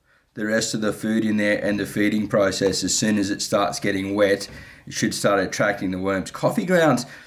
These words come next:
seems to have a way of attracting compost worms, which is really exciting. So now what I've got here, I've got this piece of cardboard, and I've done this exactly in the blue bin as well. And I'm gonna fold it down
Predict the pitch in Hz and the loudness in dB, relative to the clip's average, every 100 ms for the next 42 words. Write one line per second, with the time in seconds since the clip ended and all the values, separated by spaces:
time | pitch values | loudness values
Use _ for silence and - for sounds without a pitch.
0 | - - - - - 165 185 - 170 156 | -20 -10 -4 -2 2 2 2 2 4 4
1 | 135 120 123 123 120 117 113 107 - - | 4 4 4 4 0 -2 -4 -4 -6 -2
2 | 123 117 120 104 92 113 113 117 131 - | -2 0 -2 -2 -2 0 0 2 2 2
3 | - 101 92 - - - - - 107 117 | -4 -4 -4 -6 -12 -20 -16 -6 0 0
4 | 110 117 127 120 110 - 117 107 107 92 | 4 6 8 6 4 2 4 4 4 0
5 | 90 120 113 - - - - 127 160 175 | 0 2 2 0 -14 -16 0 2 4 6
6 | 143 120 135 127 131 120 101 98 139 98 | 4 4 2 2 2 2 2 2 0 0
7 | - 156 139 135 - 117 117 107 95 113 | -4 2 2 2 -2 0 0 2 2 2
8 | 139 - 117 120 120 180 208 190 123 113 | -2 -6 -2 0 2 2 2 -2 -4 0
9 | 131 139 135 180 151 - - - 127 113 | 2 2 0 0 0 -2 -12 0 2 4
10 | 127 131 123 113 104 - 117 107 101 117 | 6 6 6 4 2 2 4 6 4 0
11 | 107 127 185 175 - 147 151 160 156 - | 0 4 4 2 4 6 6 6 2 2
12 | 127 120 113 | 4 4 2